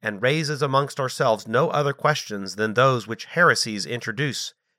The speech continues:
and which make men heretics. Chapter fourteen.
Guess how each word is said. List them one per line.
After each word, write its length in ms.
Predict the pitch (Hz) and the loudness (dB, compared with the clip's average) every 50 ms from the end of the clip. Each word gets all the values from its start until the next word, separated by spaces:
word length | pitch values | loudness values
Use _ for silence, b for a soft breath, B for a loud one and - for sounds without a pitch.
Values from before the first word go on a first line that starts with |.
| _ _ | _ _
and 140 | - 98 98 | -12 -8 -6
which 220 | 101 107 - - | -4 -4 -4 -4
make 280 | - 110 110 98 - - | -4 -4 -4 -4 -6 -6
men 320 | 101 113 123 110 92 87 87 - | -4 -2 -2 -2 -4 -6 -8 -4
heretics. 800 | 113 117 110 92 - - - - - _ - - - - - - _ _ _ _ _ _ _ _ _ _ _ _ _ _ _ _ _ _ _ _ _ _ _ _ _ | -2 -2 -2 -2 -4 -8 -14 -16 -12 _ -8 -8 -8 -8 -10 -14 _ _ _ _ _ _ _ _ _ _ _ _ _ _ _ _ _ _ _ _ _ _ _ _ _
Chapter 460 | - 131 113 113 - - 113 104 104 | -2 0 0 0 -2 -4 -8 -8 -8
fourteen. 720 | - - 143 135 127 - - - 117 98 87 90 85 - | -8 -4 -4 -4 -4 -4 -8 -8 -8 -8 -8 -10 -14 -20